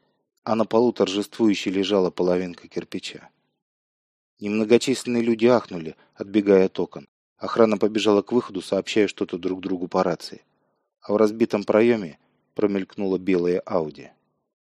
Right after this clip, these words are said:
Я бы мог улыбнуться последней Никиной выходке,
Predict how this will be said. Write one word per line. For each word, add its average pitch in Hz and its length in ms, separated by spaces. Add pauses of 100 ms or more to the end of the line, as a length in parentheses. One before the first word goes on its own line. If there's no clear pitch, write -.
Я 87 260
бы 127 140
мог 131 260
улыбнуться 127 720 (460)
последней 104 500
Никиной 98 440
выходке, - 600